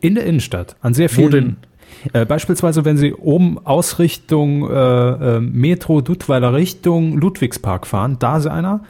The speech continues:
Speaker 1: Da ist er,
Speaker 2: Ja gut, da
Speaker 1: geht's ja,
Speaker 2: fahr ich
Speaker 1: wissen Sie
Speaker 2: nie.
Speaker 1: Ja, f-, f-, fahren Sie nie, aber ich ja auch sehr selten und zack, direkt
Speaker 2: <laughs>
Speaker 1: nicht geblitzt worden. Äh, oder in der, wie heißt das Ding? Talstraße, hinterm Landtag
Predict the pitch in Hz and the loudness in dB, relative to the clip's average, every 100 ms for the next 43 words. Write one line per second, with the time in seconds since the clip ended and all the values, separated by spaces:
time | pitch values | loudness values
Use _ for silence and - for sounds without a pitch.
0 | - - 160 170 110 - 175 180 170 - | -8 0 2 2 0 -2 -2 -2 -2 0
1 | 170 180 127 127 117 - _ _ - 113 | 2 4 6 6 4 -2 _ _ -10 -4
2 | 135 139 120 - - 147 - 160 - 160 | -2 -2 -6 -16 -14 -14 -14 -10 -2 0
3 | 135 113 104 113 127 - - _ 160 - | 0 -2 -2 -2 -4 -8 -18 _ -4 -2
4 | 151 170 - 127 120 120 123 160 151 123 | -2 -2 -2 -2 0 -2 -2 -2 -2 -4
5 | - 214 - - _ _ _ _ - 147 | -4 -6 -8 -20 _ _ _ _ -4 0
6 | 156 - 185 - 170 135 - - 123 120 | 0 -2 -4 0 2 0 0 -6 -2 -4
7 | - 107 95 95 - - - - _ - | -4 -6 -6 -6 -14 -20 -20 -20 _ -4
8 | 117 117 117 165 190 208 170 175 170 160 | -2 0 -2 0 0 2 2 2 2 2
9 | 156 156 156 147 _ - - 131 110 143 | 2 2 -2 -6 _ -16 -10 -2 -2 0
10 | 143 - 98 95 _ - 139 175 185 - | -2 -2 -6 -6 _ -8 -2 0 -2 -4
11 | 92 95 101 92 110 170 185 160 127 135 | -4 -4 -6 -2 0 0 0 -2 0 -2
12 | - 90 92 | -2 -6 -6